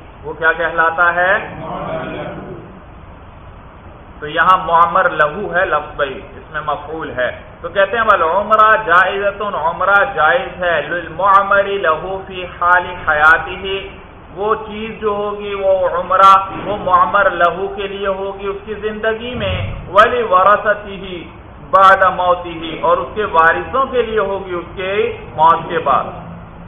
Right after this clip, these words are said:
یعنی حضور صلی اللہ علیہ وسلم نے بھی عمرہ کو جائز قرار دیا، لیکن اس میں تبدیلی فرما دی، بھائی، کہ پہلے تو چیز واپس آ جاتی تھی، اب واپس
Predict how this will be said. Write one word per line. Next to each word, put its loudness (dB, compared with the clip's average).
یعنی -2
حضور -2
صلی 6
اللہ 4
علیہ 4
وسلم 0
نے -6
بھی -6
عمرہ 6
کو 4
جائز 6
قرار 8
دیا، 6
لیکن -2
اس -8
میں -4
تبدیلی -4
فرما 4
دی، -8
بھائی، -2
کہ -8
پہلے 4
تو 0
چیز -8
واپس 6
آ 2
جاتی -2
تھی، -10
اب 2
واپس 4